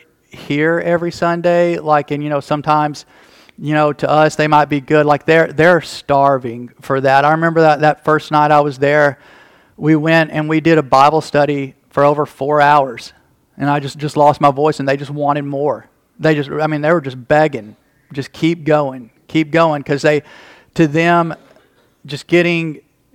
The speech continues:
good teaching, having some good materials, it means so much to them. They're so hungry, um, for God, and we want to continue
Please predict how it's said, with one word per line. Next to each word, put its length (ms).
good 300
teaching, 480
having 320
some 200
good 180
materials, 460
it 80
means 260
so 200
much 300
to 120
them. 140
They're 140
so 300
hungry, 640
um, 480
for 160
God, 540
and 460
we 200
want 240
to 60
continue 880